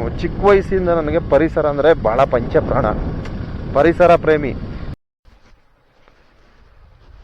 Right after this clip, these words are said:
ನೋಡಿ, ನೂರಾರು ವಾಹನಗಳು ಹೋಗ್ತಾ ಇದೆ. ಇಲ್ಲಿ ಒಂದು ಕಲ್ಲು ಬಿದ್ದಿದೆ,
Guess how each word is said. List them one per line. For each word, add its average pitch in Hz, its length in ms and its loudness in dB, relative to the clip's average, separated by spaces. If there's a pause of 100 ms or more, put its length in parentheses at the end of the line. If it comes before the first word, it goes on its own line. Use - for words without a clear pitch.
(240)
ನೋಡಿ, 165 240 4 (240)
ನೂರಾರು 185 640 4
ವಾಹನಗಳು 156 440 2
ಹೋಗ್ತಾ 135 300 0
ಇದೆ. 107 260 -2 (680)
ಇಲ್ಲಿ 156 360 0
ಒಂದು 139 280 -2
ಕಲ್ಲು 156 280 2
ಬಿದ್ದಿದೆ, 156 440 0